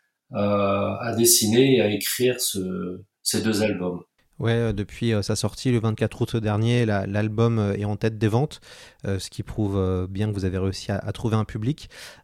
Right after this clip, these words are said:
Speaker 2: Euh, Sylvain, euh, vous allez faire un exercice pour nous, euh, que vous, que vous f-, vous faites très, très bien, parce que je, je sais que vous le faites régulièrement.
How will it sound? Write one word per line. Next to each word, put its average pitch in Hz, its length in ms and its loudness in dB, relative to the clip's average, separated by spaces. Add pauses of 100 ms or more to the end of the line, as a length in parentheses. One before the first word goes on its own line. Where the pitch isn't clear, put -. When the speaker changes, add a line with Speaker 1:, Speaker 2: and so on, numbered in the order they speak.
Speaker 2:
Euh, 104 320 2
Sylvain, 131 580 4
euh, 113 60 6
vous 104 160 4
allez 117 160 4
faire 120 180 4
un 110 80 4
exercice 120 460 2
pour 110 240 2
nous, 131 240 6
euh, 101 260 4
que - 180 -8
vous, 92 160 -6
que - 280 -10
vous 87 100 -6
f-, - 220 -10
vous 87 160 -10
faites - 240 -4
très, - 160 -4
très - 160 -4
bien, 104 180 -4
parce - 140 -12
que 98 100 -6
je, 101 160 -2
je 95 100 -2
sais 131 140 0
que 110 60 0
vous 101 40 -2
le 92 60 -6
faites - 140 2
régulièrement. 139 600 8